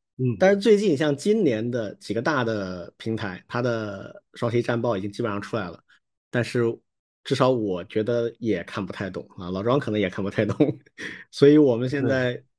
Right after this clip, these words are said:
Speaker 2: 发现是一个越来越看不懂的双十一战报，
Speaker 1: 对。
Speaker 2: 这个是怎么回事儿啊？你们两位怎么想？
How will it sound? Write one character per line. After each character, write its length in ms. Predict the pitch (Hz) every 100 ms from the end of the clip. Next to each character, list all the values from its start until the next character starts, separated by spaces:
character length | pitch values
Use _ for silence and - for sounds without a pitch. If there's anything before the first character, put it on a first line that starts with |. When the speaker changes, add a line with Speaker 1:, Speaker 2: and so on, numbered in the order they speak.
| _
Speaker 2:
发 180 | - 135
现 220 | 131 127
是 160 | 127 131
一 140 | 127
个 100 | 131
越 160 | 180 151
来 60 |
越 120 | 147 143
看 240 | - 151
不 60 | 139
懂 220 | 92 85
的 140 | 113
双 160 | 113 120
十 100 | 120
一 80 | 120
战 200 | 120 104
报， 220 | 104 - _
Speaker 1:
对。 80 | _ _ _ _ _
Speaker 2:
这 160 | 294 196
个 60 |
是 380 | - 135 117 - -
怎 100 | 110
么 80 |
回 140 | 107 104
事 140 | 107
儿 160 | - _ _ _
啊？ 120 | -
你 140 | 95 101
们 80 | 110
两 140 | 101
位 100 | 101
怎 80 | 95
么 60 |
想？ 200 | 92 90